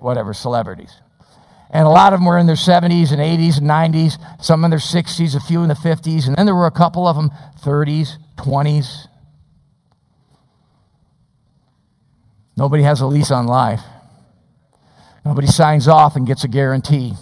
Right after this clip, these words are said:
If you don't know as Christ as your personal Savior, you look at verse eight, and the Bible says that the fearful, the unbelieving, the abominable,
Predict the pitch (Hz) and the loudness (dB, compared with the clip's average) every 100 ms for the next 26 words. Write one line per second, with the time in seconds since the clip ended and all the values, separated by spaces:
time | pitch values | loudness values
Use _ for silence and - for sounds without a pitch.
0 | - _ _ _ _ _ _ _ _ _ | -20 _ _ _ _ _ _ _ _ _
1 | - _ - _ - 139 185 196 202 185 | -20 _ -20 _ -6 0 2 4 4 4
2 | - - 202 190 - 160 151 165 185 - | 0 -2 0 0 0 -6 -6 -2 -2 -2
3 | 160 147 180 185 151 156 180 180 143 175 | -4 -2 0 0 0 0 0 -2 -2 -2
4 | 151 180 185 - - - - - 143 160 | 0 0 0 -2 -10 -20 -20 -4 2 4
5 | 185 180 - 180 156 160 151 160 202 190 | 4 2 0 0 0 -2 -2 0 0 0
6 | 165 147 165 185 175 180 190 170 151 151 | -2 -2 2 4 4 4 2 2 2 2
7 | 151 180 190 185 160 151 131 | 2 4 4 2 0 -2 -4